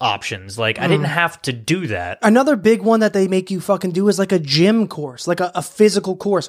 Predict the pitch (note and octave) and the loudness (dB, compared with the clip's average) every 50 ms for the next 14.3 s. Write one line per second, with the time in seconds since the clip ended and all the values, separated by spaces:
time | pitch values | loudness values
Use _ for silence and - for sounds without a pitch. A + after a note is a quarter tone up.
0 | _ _ D#3+ F3 A3+ A#3+ C4 C4 B3+ A#3 A#3 - G3 F3 G3 B3 D4+ C#4+ D4 C#4 | _ _ 0 2 4 4 4 2 0 -4 -4 -6 -6 -2 0 0 2 4 2 2
1 | C4+ - G#3+ F#3+ G#3+ G3+ F3+ - _ G3 F#3+ F#3+ F3 D3+ - B2 A#2+ B2+ _ _ | 2 0 -2 0 0 0 -2 -2 _ 0 0 0 0 -2 -8 -14 -14 -18 _ _
2 | _ _ F#2+ - _ _ _ _ _ _ - A2+ - - - A#2+ D#3 A#3+ - - | _ _ -16 -16 _ _ _ _ _ _ -20 -18 -16 -14 -12 -12 -12 -12 -14 -14
3 | - D3+ C3 E3 A#3 C4 F3+ - - - - - _ _ _ - A#2+ C#3+ G3 F#3 | -14 -4 2 4 4 4 4 0 -4 -6 -8 -10 _ _ _ 2 2 2 4 2
4 | F#3 F#3+ G#3 A#3 G#3 - A#3 G#3+ G#3+ G3+ A#3 A#3 A3+ A3 G#3+ F#3+ G3 F#3 E3 D3+ | 4 4 4 4 4 2 2 2 4 4 4 4 4 2 0 2 2 0 0 2
5 | D#3+ F3+ F#3+ F3 F3+ - - - - F#3+ F3+ D#3+ C#3 - - D#3 D#3 D3 E3+ F#3+ | 2 2 2 2 0 -12 -16 -8 -4 -2 -2 -2 -2 -2 -2 -2 0 0 -2 -2
6 | - F#3 D#3 C#3 C#3+ C#3 D3 D3+ D3 - D3+ C3 - - _ _ - - - D#3 | -2 -6 -8 -6 -6 -6 -6 -6 -4 -6 -8 -10 -10 -18 _ _ -20 -6 -4 -4
7 | C3+ - C#3+ C3 B2+ C3+ B2 B2+ B2+ B2+ B2 B2+ A#2 A#2+ C3 C3 B2+ A#2 A#2 A#2 | -4 -4 -10 -10 -10 -12 -12 -12 -12 -10 -8 -8 -8 -8 -10 -12 -12 -14 -16 -18
8 | A#2+ C3 _ _ _ _ _ _ D#3+ D#3+ - A5+ - - - - - - - - | -20 -20 _ _ _ _ _ _ -2 -2 -2 -2 0 0 0 2 0 -2 0 2
9 | A#3+ C#4 C#4 A#3+ - - G3 G3 - F#2 G3 G#3 G#3+ A3+ B3 A3+ A#3 A3 C4+ C4 | 2 4 4 2 0 0 -2 -4 0 2 4 4 6 4 4 2 2 2 2 4
10 | A#3+ A3 G3+ F#3 F#3+ G#3+ A#3+ - - - - F#3+ F3 E3 E3 E3 E3 E3+ - _ | 4 4 2 4 4 2 2 2 -2 -2 0 0 2 2 2 0 0 -2 -4 _
11 | F#3+ F3+ F3 D#3 D3+ F#3 G3 F#3+ F#3 F#3+ F3+ E3 - - F3 E3+ E3+ D#3 D#3+ D#3 | -2 -2 0 2 4 4 4 4 2 0 -2 -2 -2 -2 -2 0 0 0 -2 -6
12 | D3 - - - F3+ F3 D#3 D#3 D#3+ - E3 D#3 D3+ D3 C#3+ C#3+ _ _ _ _ | -6 -12 -4 -2 -2 -2 -2 -4 -6 -6 -4 -4 -2 -4 -4 -8 _ _ _ _
13 | _ _ _ _ _ - F#3 E3 D3+ B2 - - - - - _ - A2+ G2+ G2+ | _ _ _ _ _ -4 -2 -2 -2 -4 -8 -12 -12 -12 -14 _ -20 -12 -10 -8
14 | F#2+ F#2 F2+ F2+ G2 G2+ | -8 -8 -8 -6 -6 -6